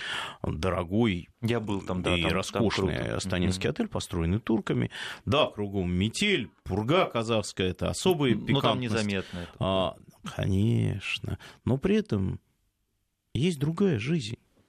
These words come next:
Speaker 1: Ты можешь ходить в костюме. К тебе будут ходить корреспонденты. Ты не обязан бегать по пустыням убивать кого-то,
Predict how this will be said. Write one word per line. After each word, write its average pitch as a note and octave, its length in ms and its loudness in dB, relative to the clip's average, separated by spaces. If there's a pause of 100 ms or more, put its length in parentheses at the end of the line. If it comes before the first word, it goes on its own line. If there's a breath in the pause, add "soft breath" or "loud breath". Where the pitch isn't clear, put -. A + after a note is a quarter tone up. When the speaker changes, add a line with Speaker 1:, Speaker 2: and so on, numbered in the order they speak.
Speaker 1:
Ты A2+ 60 2
можешь D3+ 160 2
ходить G#3+ 240 0
в - 80 -12
костюме. D#3 600 -2 (920)
К - 60 -6
тебе D#3 120 4
будут G#3+ 200 0
ходить G#3+ 360 0
корреспонденты. C#3+ 920 0 (240 soft breath)
Ты E3 120 2
не G#3+ 120 6
обязан A#3 560 2 (760 soft breath)
бегать A2+ 440 0
по A2 380 4
пустыням C3 680 -2 (600)
убивать C3 480 2
кого-то, G#2+ 520 -2